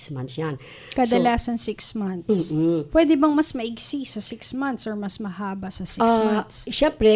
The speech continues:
Speaker 1: kung, kung ang sinasabi, dapat six months, okay? Ngayon, ah, pwedeng i-extend.
Speaker 2: Mm-hmm.
Speaker 1: Pero exceptional lang yung exception yon to the general rule na dapat hindi lalagpas ng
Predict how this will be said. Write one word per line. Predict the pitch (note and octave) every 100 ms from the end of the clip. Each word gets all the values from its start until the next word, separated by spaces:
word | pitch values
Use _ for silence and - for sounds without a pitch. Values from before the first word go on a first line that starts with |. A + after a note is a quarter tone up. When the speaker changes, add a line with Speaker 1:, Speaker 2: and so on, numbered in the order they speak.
| G#3+
Speaker 1:
kung, | A3+ G#3+ G#3+
kung | G#3+ A3 G#3+ G#3+ G#3+ G#3+ G#3 G#3 -
ang | G#3+ A3 A3
sinasabi, | G#3+ B3 A3+ A3 F3 F3+
dapat | E3 D#3+ G#3 - -
six | - D4+ - F#3+
months, | E3 D#3+ G3 - - - - - - -
okay? | D3 E3 G#3 C#4 - - - -
Ngayon, | A#3+ D#4+ A3 G#3 A3+ -
ah, | G3 F#3+ F#3+ - - _
pwedeng | C4+ C4+ A3 A3+ -
i-extend. | F#3 F3 - - C#3+ C#3+ D3 C3 - -
Speaker 2:
Mm-hmm. | A#3+ G3 F#3+ F#3+ F3+ - - _ _ _ _
Speaker 1:
Pero | - A3+ A3+
exceptional | A3+ - - F#3 - F#3+ F3 E3
lang | D#3+ D#3
yung | D3+ D3 -
exception | F3+ - F3+ F#3 - D#3
yon | D3+ D#3+ E3
to | F3
the | D#3+
general | D3 C#3+ G#3 G#3+ G3+ F#3+
rule | D#3 D#3+ D#3
na | E3+
dapat | F#3 F3 - E3 -
hindi | G#3 F3 F#3+ F#3
lalagpas | F3+ E3 F3 E3+ - D#3+ D3+ - D#3+
ng | D#3+ F3 G3